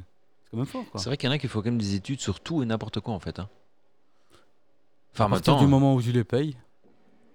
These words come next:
Speaker 2: Oui, c'est ça. L'offre
Speaker 1: Tu vois
Speaker 2: et la
Speaker 1: ce que je veux
Speaker 2: demande.
Speaker 1: dire ? Ouais, c'est ça, à partir du moment où tu les payes,
Speaker 2: Voilà, on est
Speaker 1: euh,
Speaker 2: d'accord.
Speaker 1: ouais, on va faire ça, y a pas de souci, hein.
Speaker 2: Ouais. Combien de temps on a ? Ouais, ça va.
Speaker 1: Ça, c'est
Speaker 2: Ouais.
Speaker 1: plié en deux heures, hein, j'aurais pu te le dire.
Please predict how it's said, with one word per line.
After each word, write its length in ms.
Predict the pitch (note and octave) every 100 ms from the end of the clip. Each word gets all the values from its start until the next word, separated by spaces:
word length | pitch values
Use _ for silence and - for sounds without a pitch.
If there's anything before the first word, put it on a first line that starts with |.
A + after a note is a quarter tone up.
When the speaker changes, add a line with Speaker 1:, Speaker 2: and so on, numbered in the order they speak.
| _
Speaker 2:
Oui, 180 | A2+ B2+
c'est 120 | -
ça. 200 | - G2+ E2+ _ _ _ _ -
L'offre 180 | G#2+ G#2+
Speaker 1:
Tu 40 |
vois 0 |
Speaker 2:
et 20 | F#2+
la 0 |
Speaker 1:
ce 0 |
que 0 |
je 60 |
veux 20 |
Speaker 2:
demande. 240 | F2 A2 F#2+
Speaker 1:
dire ? 100 | E2 - _ _ _ -
Ouais, 140 | B2+ C#3
c'est 120 | A2
ça, 140 | C#3+
à 60 | B2+
partir 220 | G2+ G#2+
du 60 | G2
moment 120 | G2+
où 40 |
tu 120 | F#2+
les 100 | F2+
payes, 160 | E2 G#2
Speaker 2:
Voilà, 180 | F#2+ E2
on 80 | F2+
est 40 |
Speaker 1:
euh, 40 | D#2+
Speaker 2:
d'accord. 280 | D2+ F2
Speaker 1:
ouais, 60 | G#2
on 100 | B2+
va 80 | F2+
faire 240 | - D3+
ça, 160 | - A#2
y 40 |
a 40 | F#2+
pas 80 |
de 80 | F2+
souci, 220 | G#2+ -
hein. 120 | D3 G#2+ -
Speaker 2:
Ouais. 180 | A2 C3 C#3
Combien 160 | C#3 D3
de 60 |
temps 140 | F3+ F#3+
on 80 |
a ? 180 | A3+ B3 - -
Ouais, 260 | F2+ F#2+ G2+
ça 100 | E2
va. 180 | E2 - _ _ _ - - - - _ _ -
Speaker 1:
Ça, 60 | B2
c'est 40 |
Speaker 2:
Ouais. 60 | B2
Speaker 1:
plié 200 | B2 A#2+
en 100 | A2+
deux 200 | A2 A2+
heures, 160 | A2
hein, 100 | F#2+ F#2+
j'aurais 140 | G2
pu 100 | F#2+
te 100 | -
le 60 | G#2
dire. 140 | F#2+